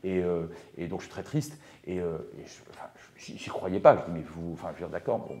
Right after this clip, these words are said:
vous avez sûrement un plan caché, parce que, au cas où, parce qu'ils sont revanchistes, parce qu'ils veulent revenir, hein, donc, euh, et ils vous le disent, hein, ils vous le disent, ils n'arrêtent pas de vous le dire, hein. Et vi-, et ils ont plus, ils ont du pétrole, vous n'avez pas, et ils sont plus nombreux, vous faites pas d'enfants vous, mais eux ils en font, hein.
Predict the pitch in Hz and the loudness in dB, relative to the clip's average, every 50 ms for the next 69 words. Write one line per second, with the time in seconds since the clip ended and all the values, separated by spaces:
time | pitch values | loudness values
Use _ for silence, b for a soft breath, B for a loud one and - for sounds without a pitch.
0 | 76 - - - 82 85 87 104 101 92 - 110 104 101 98 - 101 95 - 117 | -12 -12 -10 -10 -10 -6 -4 -4 -4 -4 -2 0 0 0 2 0 -2 -2 0 -2
1 | 107 - - 131 - 90 - - 85 90 92 92 - - 120 110 104 98 B B | 0 0 0 -2 -2 -4 -12 -12 -10 -8 -8 -6 0 2 2 2 2 0 B B
2 | B - 98 - 160 160 - - 180 135 131 117 139 156 - 170 - - 117 - | B -8 -4 -2 0 -2 2 4 6 6 8 6 6 2 2 -4 -2 -4 -4 -2
3 | - 127 117 143 165 156 151 165 151 156 165 120 98 87 92 110 135 139 120 101 | 0 6 8 8 10 10 10 8 8 8 4 4 4 2 2 2 2 2 2 0
4 | 90 - 110 98 92 B B B B B - - 147 147 135 170 214 196 202 180 | 2 2 2 2 2 B B B B B 4 8 8 10 10 10 10 10 8 6
5 | 123 117 139 135 - 127 113 139 185 180 220 175 127 104 107 110 - 175 180 233 | 6 6 4 4 2 2 4 4 6 6 6 6 6 4 6 6 6 6 6 4
6 | 247 202 175 127 110 120 - - - - - b b b b b b b b b | 4 6 6 6 6 6 4 0 -6 -12 -16 b b b b b b b b b
7 | b 117 113 113 110 107 104 101 104 95 82 110 131 131 110 101 101 107 175 180 | b 4 6 8 8 8 6 6 4 2 2 0 0 2 2 2 6 6 4 6
8 | - - 135 117 90 131 135 131 131 175 180 - - 190 156 104 110 135 143 127 | 6 4 2 4 4 4 4 6 6 6 6 8 8 8 8 8 4 4 4 4
9 | 117 123 - 139 123 120 131 123 - 147 139 - 185 202 190 165 165 131 107 127 | 4 8 10 10 10 10 8 6 4 2 4 6 4 6 6 6 6 6 4 2
10 | 127 - 135 139 151 151 - 131 107 98 98 95 B B B 98 104 110 135 175 | 4 4 4 4 4 2 0 -2 0 0 -4 -6 B B B 2 4 4 6 6
11 | 196 180 185 - - 156 113 - - - | 6 6 4 2 2 0 0 0 -2 -4